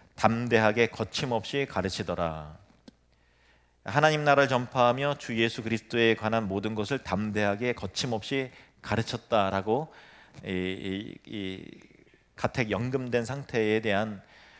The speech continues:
어, 복음의 역사를, 어, 기록하고 있는 것입니다. 그 이후에 바울은 어떻게 되었을까요?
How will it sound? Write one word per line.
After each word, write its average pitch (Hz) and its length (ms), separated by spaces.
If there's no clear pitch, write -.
어, 87 240
복음의 107 320
역사를, 110 600
어, 80 280
기록하고 110 460
있는 95 160
것입니다. 87 420
그 143 200
이후에 117 760
바울은 117 380
어떻게 110 360
되었을까요? 98 720